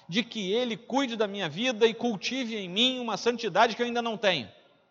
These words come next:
porque eu estou em processo de santificação. A salvação é um ato mo-, monolítico e monergístico. Deus produz a salvação em nós.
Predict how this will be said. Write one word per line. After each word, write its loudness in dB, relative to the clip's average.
porque -4
eu 6
estou 0
em -2
processo 2
de -8
santificação. -6
A 4
salvação 4
é -4
um -2
ato 8
mo-, -6
monolítico 2
e -2
monergístico. -2
Deus 6
produz 6
a -4
salvação 0
em -8
nós. -6